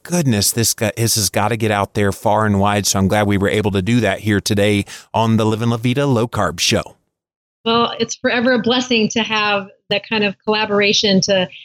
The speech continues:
Speaker 2: help get what a wonderful message is, uh,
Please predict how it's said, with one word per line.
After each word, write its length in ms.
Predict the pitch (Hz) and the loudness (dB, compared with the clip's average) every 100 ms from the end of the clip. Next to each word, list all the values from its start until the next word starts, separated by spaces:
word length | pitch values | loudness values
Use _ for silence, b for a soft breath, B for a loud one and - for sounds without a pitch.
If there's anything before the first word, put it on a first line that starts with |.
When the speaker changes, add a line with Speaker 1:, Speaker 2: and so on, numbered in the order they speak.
| B _ | B _
Speaker 2:
help 240 | 240 240 214 | 0 2 2
get 240 | 220 - | 0 -2
what 140 | 214 208 | 0 0
a 200 | 196 196 | 0 -2
wonderful 520 | 208 247 254 247 240 | 0 2 2 2 2
message 380 | 208 208 214 180 | 2 2 -2 0
is, 400 | 180 175 180 - - | 2 2 2 0 -2
uh, 320 | 185 185 | -2 0